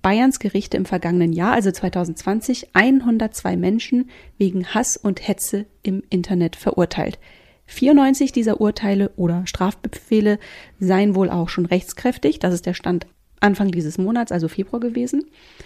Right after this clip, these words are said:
Ja, einhundertzwei von wie vielen Ermittlungsverfahren? Das fragt ihr euch jetzt vielleicht. Es waren insgesamt eintausendsechshundertachtundvierzig. Davon mussten wiederum vierhundertzweiundsechzig wieder eingestellt werden. Und jetzt natürlich die Frage, ist das viel, ist das wenig?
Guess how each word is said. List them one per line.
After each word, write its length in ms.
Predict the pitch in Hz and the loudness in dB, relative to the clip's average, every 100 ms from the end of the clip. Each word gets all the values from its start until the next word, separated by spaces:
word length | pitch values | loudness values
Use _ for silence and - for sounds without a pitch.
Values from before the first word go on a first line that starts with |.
| - - - _ _ _ - | -20 -20 -20 _ _ _ -4
Ja, 220 | 196 - | -4 -2
einhundertzwei 800 | 190 240 240 220 202 - 196 214 - - _ | -2 -2 0 -2 -4 -4 -2 -2 -4 -18 _
von 320 | - 202 180 165 | -8 -2 0 0
wie 100 | 220 | -2
vielen 480 | - 254 262 277 - | 2 4 4 2 0
Ermittlungsverfahren? 880 | 202 190 - 240 240 233 226 226 240 | -2 0 0 -2 -2 -2 -2 0 2
Das 120 | 233 | 0
fragt 260 | - 190 - | -2 -4 -2
ihr 100 | - | -4
euch 140 | 220 | -4
jetzt 180 | 240 - | -4 -4
vielleicht. 380 | 226 233 269 - - | 0 2 0 -2 -8
Es 160 | 196 | -2
waren 180 | 190 196 | 2 2
insgesamt 600 | 208 214 196 190 185 - | 2 -2 -2 -2 -2 0
eintausendsechshundertachtundvierzig. 2000 | 202 220 202 196 202 202 170 - 190 190 - _ 180 175 - 185 - 165 - - _ - - - - - - - | 0 0 0 0 0 -2 -4 -2 -2 -2 -4 _ -8 -6 -2 -2 -2 -6 -6 -14 _ -20 -20 -20 -20 -20 -20 -6
Davon 420 | 190 277 - 311 | 0 0 2 4
mussten 460 | 254 262 - 247 247 | 4 2 -2 -2 0
wiederum 480 | 208 220 202 208 214 _ _ _ _ | 0 2 2 0 -2 _ _ _ _
vierhundertzweiundsechzig 960 | - 277 247 247 208 202 196 196 202 | 0 4 4 0 0 0 0 -2 -6
wieder 220 | 196 185 - | -4 -2 2
eingestellt 480 | 269 254 175 170 | 2 0 -2 -2
werden. 220 | 175 180 202 | 0 0 0
Und 120 | 190 | -2
jetzt 140 | 196 | -2
natürlich 240 | 214 214 196 | -2 -4 -8
die 80 | |
Frage, 320 | - - 196 208 | -6 -2 -2 -2
ist 160 | - | -6
das 100 | - | -10
viel, 360 | - 262 262 262 | 0 2 4 2
ist 220 | - - | 0 -4
das 140 | 175 | -6
wenig? 420 | 185 226 226 240 | 0 2 2 0